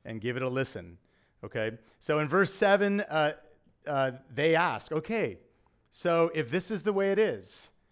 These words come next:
if, if, you know, the last thing he said is, uh, 'Let man not separate what God has joined together.'" And they say, "Well, if this is the way it is, then why did Moses command that a man give his wife a certificate of divorce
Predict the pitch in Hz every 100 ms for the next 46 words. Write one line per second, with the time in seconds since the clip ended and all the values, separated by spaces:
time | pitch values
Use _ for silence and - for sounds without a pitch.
0 | _ _ - 123 - - 123 - - 131
1 | 123 143 175 - 175 160 - 170 160 139
2 | 107 123 120 110 107 _ _ 139 139 147
3 | 160 165 160 151 - 160 156 160 156 147
4 | 143 143 143 139 117 139 139 135 135 156
5 | 151 92 107 _ _ _ _ _ _ _
6 | _ - 123 156 151 165 143 170 208 -
7 | 135 165 180 160 120 143 196 240 175 214
8 | 208 208 254 185 220 226 - _ _ _
9 | 170 190 151 180 185 214 226 233 190 165
10 | 170 185 - - 170 180 220 180 98 95
11 | 92 _ _ _ _ _ _ _ 117 156
12 | 165 165 180 180 170 170 127 127 127 139
13 | - - 143 156 151 143 120 107 139 139
14 | 101 - -